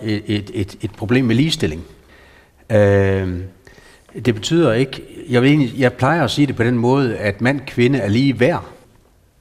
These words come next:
At kvinden er ikke mindre værd. Øh, og, og der er kristendommen jo den eneste religion, som ligestiller mand og kvinde i, i deres værd.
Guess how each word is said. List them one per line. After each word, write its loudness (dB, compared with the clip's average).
At -6
kvinden 2
er 2
ikke -2
mindre 0
værd. -4
Øh, -2
og, -2
og -6
der 2
er 2
kristendommen -2
jo -2
den -6
eneste 0
religion, -4
som -4
ligestiller -2
mand -4
og -10
kvinde 0
i, 0
i 4
deres 0
værd. 2